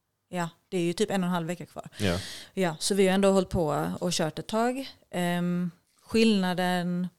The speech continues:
Speaker 1: nu är vi lite fler i klubben ju. Alltså vi har fått lite fler som ska tävla. Så att vi har, det är lite, liksom, lite mer sparring att välja på, liksom, och så.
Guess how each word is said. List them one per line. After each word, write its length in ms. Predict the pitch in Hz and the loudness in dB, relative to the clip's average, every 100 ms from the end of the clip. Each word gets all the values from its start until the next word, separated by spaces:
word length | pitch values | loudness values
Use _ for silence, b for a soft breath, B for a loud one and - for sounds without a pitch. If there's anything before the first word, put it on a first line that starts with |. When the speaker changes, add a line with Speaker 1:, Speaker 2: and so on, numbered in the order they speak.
| _ _ _ _ _ _ _ - | _ _ _ _ _ _ _ 2
Speaker 1:
nu 160 | 226 | 6
är 40 | 208 | 8
vi 80 | 185 | 6
lite 220 | 185 185 | 2 -2
fler 600 | - 240 160 160 170 - | 0 2 4 2 0 -4
i 60 | 190 | -4
klubben 480 | - 185 151 - | 0 -2 -2 -10
ju. 80 | - - | -10 -8
Alltså 220 | - 180 190 | -6 -4 -2
vi 140 | 190 | 0
har 80 | 190 | 0
fått 220 | 196 190 | -2 -6
lite 200 | 175 180 | -8 -8
fler 480 | - 185 165 147 165 | -2 -2 -2 -4 -8
som 200 | - 165 | -4 -6
ska 160 | - | -6
tävla. 500 | 170 180 175 156 196 262 _ _ _ _ _ - | -6 -6 -4 -2 -4 -4 _ _ _ _ _ -10
Så 160 | - | -4
att 140 | 175 170 | -4 -2
vi 200 | 175 170 | -2 0
har, 160 | 170 160 | -2 -2
det 100 | 180 | -2
är 60 | |
lite, 400 | 175 180 - 170 | -2 -2 -2 -2
liksom, 400 | 160 165 - 160 | -2 -4 -4 -4
lite 200 | 151 170 | -2 0
mer 160 | 180 165 | 0 0
sparring 640 | - 160 156 160 185 196 196 | -2 -4 -6 -4 0 2 2
att 300 | 190 180 175 | 2 -2 -2
välja 280 | 196 180 175 | -2 -2 -4
på, 200 | 180 175 | -4 -4
liksom, 400 | 170 - 175 175 | -6 -8 -8 -8
och 60 | |
så. 240 | 185 170 | -6 -8